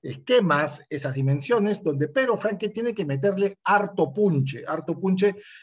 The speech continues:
desde la economía real, desde la política fiscal, acompañando esta con la independencia que merece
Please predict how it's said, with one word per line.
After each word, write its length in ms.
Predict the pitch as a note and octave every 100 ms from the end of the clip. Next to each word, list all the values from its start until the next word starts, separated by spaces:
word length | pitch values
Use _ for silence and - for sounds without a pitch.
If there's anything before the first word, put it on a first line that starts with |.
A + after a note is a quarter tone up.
| _
desde 240 | C#3 C3+ B2+
la 80 | B2+
economía 400 | A2+ B2 D3 C#3+
real, 420 | D3 F#3 F#3 E3+
desde 160 | C#3+
la 160 | C3 -
política 340 | C3 C3+ D3+
fiscal, 400 | D3+ D#3 - F3 E3
acompañando 600 | C3+ C3 B2+ D3+ D#3+ E3
esta 220 | D#3 E3
con 140 | D#3+
la 60 | C3+
independencia 600 | B2+ C3 C3+ F3 F#3 E3+
que 140 | A3+
merece 420 | G#3+ G#3+ G#3+ G#3